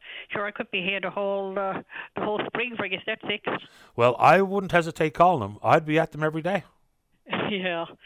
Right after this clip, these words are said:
Speaker 1: I mean, three, uh, like, they should have parts available for this kind of stuff, you know, stuff that gives out on 'em and things like that, you know?
Speaker 2: Yep.
Speaker 1: Yeah.
Speaker 2: I agree.
Speaker 1: That's, uh, so I don't think they're worth the money, for one thing. They're not worth what I paid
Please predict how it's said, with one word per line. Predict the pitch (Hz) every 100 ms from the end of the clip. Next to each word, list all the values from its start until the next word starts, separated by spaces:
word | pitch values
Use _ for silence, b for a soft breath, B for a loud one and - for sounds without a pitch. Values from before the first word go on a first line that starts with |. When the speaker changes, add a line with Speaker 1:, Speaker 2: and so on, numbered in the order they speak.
| B B B B
Speaker 1:
I |
mean, | 185 175
three, | - 233
uh, | 226 202 202 -
like, | 262 311 -
they | 302
should | - 330
have | - 330
parts | - 277 294 -
available | 240 220 226 285 302 294
for | -
this | 214 196 -
kind | 196
of | 175 -
stuff, | 190 -
you | 226
know, | 240 247 -
stuff | - 226 -
that | 214
gives | 208 185
out | 190 247
on | 233 214
'em | 226
and | 220 208 - B B B B -
things | 220 196
like | 208 196
that, | - 233 220 -
you | 262
know? | 254 269
Speaker 2:
Yep. | 196 _ b b b b
Speaker 1:
Yeah. | 226 214 226 - - -
Speaker 2:
I | 123
agree. | 123 135 156 -
Speaker 1:
That's, | -
uh, | 202 185 _ - - 208
so | 214 214 202
I | 208
don't | 226 269
think | - 254 -
they're | 202
worth | 202 202
the | 202
money, | 196 190 208 285
for | - - 185
one | 175 202 185
thing. | 180 220 262
They're | 196
not | 190 190
worth | 190 185 _
what | 185
I | 180
paid | 175 185 180